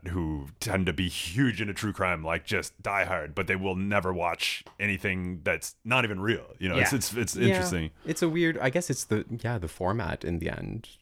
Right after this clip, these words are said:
Speaker 1: Yeah.
Speaker 3: And the reality versus complete fiction.
Speaker 2: All of us were probably more or less monster kids as well. And if you
Speaker 3: Yes.
Speaker 2: get into that when you're a kid, you're more, I'm so desensitized to fiction.
Speaker 1: Mm-hmm.
Speaker 2: But if it's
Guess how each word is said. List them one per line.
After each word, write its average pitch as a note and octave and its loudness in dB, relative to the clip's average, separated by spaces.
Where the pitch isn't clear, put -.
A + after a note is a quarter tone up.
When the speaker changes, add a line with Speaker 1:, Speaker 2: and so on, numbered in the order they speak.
Speaker 1:
Yeah. F2 -8
Speaker 3:
And B2+ 0
the A#2+ 0
reality F#2+ 2
versus E2+ 2
complete F2+ -2
fiction. G#2+ -2
Speaker 2:
All D#3 -2
of C3+ -2
us C#3 -2
were B2+ -4
probably B2+ 2
more A#2 2
or A#2+ 2
less A#2 0
monster B2+ 0
kids A2 -2
as G2 -8
well. A2 0
And F#2 -6
if G2+ -4
you C#3 0
Speaker 3:
Yes. B2 -8
Speaker 2:
get C#3 4
into C3 2
that A2 0
when A#2 -6
you're A2+ -2
a F#2 -2
kid, B2+ 0
you're C3 0
more, C3+ 0
I'm E3+ 2
so F3 0
desensitized A2+ 0
to D3 4
fiction. B2+ -4
Speaker 1:
Mm-hmm. G2+ 4
Speaker 2:
But C3 0
if C3+ -2
it's C3 -4